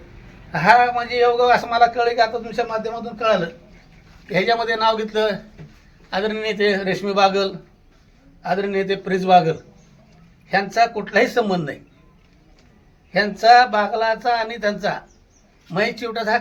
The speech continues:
खाजगी व्यवहार आहे, हो का, राजकीय व्यवहार नाही, तो खाजगी व्यवहार आहे. पण ह्याच्यामध्ये महेश चिवट्याला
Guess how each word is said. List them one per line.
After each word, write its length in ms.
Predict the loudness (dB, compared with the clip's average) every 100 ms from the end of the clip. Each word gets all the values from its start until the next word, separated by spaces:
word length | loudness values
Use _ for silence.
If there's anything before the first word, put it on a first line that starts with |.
| 2
खाजगी 260 | 0 2
व्यवहार 300 | 4 6 6
आहे, 100 | 4 -6 _ _ _ _ _ _ _ _ _ _ _ _
हो 100 | 0
का, 140 | 6 8
राजकीय 320 | 8 4 0
व्यवहार 280 | 4 6 4
नाही, 140 | -2
तो 100 | -6 0
खाजगी 260 | 0 0
व्यवहार 280 | 0 0 0
आहे. 100 | -6 _ _ _ _ _ _ -12
पण 80 | -6
ह्याच्यामध्ये 580 | -4 -2 -2 -2 -6
महेश 280 | -2 -2 -2
चिवट्याला 520 | -6 -2 2 6 6